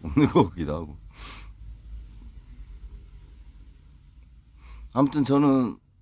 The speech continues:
갖고 있습니다, 육아부. 뭐 해야 된다, 어, 의무로 생각하고 있어요, 막내지만. 어, 수업료 너무 많이 내서 그 수업료 걷어들여야 돼요, 제가. <laughs>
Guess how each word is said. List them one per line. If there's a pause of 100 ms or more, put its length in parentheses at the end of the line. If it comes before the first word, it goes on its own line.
(800)
갖고
있습니다,
육아부. (600)
뭐
해야
된다, (600)
어,
의무로
생각하고
있어요, (160)
막내지만. (2000)
어, (960)
수업료
너무
많이
내서 (1160)
그
수업료
걷어들여야
돼요,
제가. (260)
<laughs>